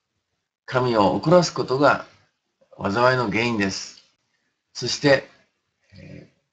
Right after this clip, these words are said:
ー、多くの人は、えー、その結果、滅びに至ります。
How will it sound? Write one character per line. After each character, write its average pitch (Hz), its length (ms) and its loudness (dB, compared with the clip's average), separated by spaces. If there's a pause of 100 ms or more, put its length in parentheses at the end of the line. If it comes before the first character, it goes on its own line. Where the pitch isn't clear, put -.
(960)
ー、 - 60 2
多 147 80 6
く 131 120 -2
の 95 100 0
人 78 220 -10
は、 - 100 -14 (1400)
え - 300 -20
ー、 - 160 -20 (480)
そ - 160 -6
の 120 140 0
結 - 220 -6
果、 123 380 2
滅 117 280 -2
び 131 80 -4
に 131 260 -6
至 92 180 -6
り 87 60 -4
ま 95 160 -2
す。 - 220 -12